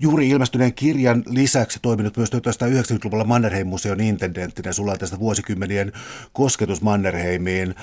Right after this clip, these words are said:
Nyt on vuosi kaksituhatta seitsemäntoista, kaksituhatta kahdeksantoista lähestyy. Ää, oot kirjoittanut uuden, laillisen, ehkä vähän uuden tyyppisen Mannerheim-kirjan. Am, miksi? <laughs> Onko, onko, onko Mannerheim nyt äärimmäisen ajankohtainen muistakin syistä kuin nämä satavuotisjuhlat?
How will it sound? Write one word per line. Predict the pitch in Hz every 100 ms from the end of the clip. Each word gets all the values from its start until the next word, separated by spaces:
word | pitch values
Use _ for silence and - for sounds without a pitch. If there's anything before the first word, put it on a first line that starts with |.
| - - _
Nyt | - 123 135 -
on | 135
vuosi | 127 127
kaksituhatta | 123 139 135 123
seitsemäntoista, | 139 139 113 120 117 123
kaksituhatta | 127 131 113
kahdeksantoista | - 127 123 - 101 104 -
lähestyy. | 117 120 107 - - 104 104 104 - - -
Ää, | 101 104
oot | 104 90 107
kirjoittanut | - 110 120 117
uuden, | 113 127 113
laillisen, | 120 120 113
ehkä | 110 110
vähän | 113
uuden | 120 110 95
tyyppisen | 123 113 - 98 101
Mannerheim-kirjan. | 117 104 92 98 95 - 113 110 101 98 95 101 - - - -
Am, | 113 113 117 - _ _ _ _
miksi? | 143 139 - - -
<laughs> | 170 123 170 - 139 120
Onko, | 120 131 120
onko, | 123 117
onko | -
Mannerheim | 135 117 113
nyt | 104 120
äärimmäisen | 113 95 95
ajankohtainen | 104 98 90 - 95
muistakin | 104 101 87 90
syistä | 101 87
kuin | 95
nämä | 90 92
satavuotisjuhlat? | 98 87 87 85 82 90 90 -